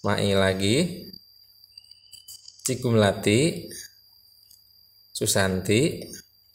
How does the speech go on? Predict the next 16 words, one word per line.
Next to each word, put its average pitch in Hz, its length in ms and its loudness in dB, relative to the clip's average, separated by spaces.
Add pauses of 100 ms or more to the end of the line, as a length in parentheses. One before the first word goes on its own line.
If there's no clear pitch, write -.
(1040)
Upin. 147 640 2 (1500)
Dan 98 160 2
terakhir 113 480 2
Ipin. 98 1120 2
Oke, 110 480 4
sekarang 131 480 -2
kartu 135 320 2
biasa. 131 400 6
Wah, 101 160 6
ini 107 160 0
paling 92 240 2
banyak 117 400 2
nih 104 80 2
kartu - 240 -2
biasa 98 400 4
nih. 95 160 0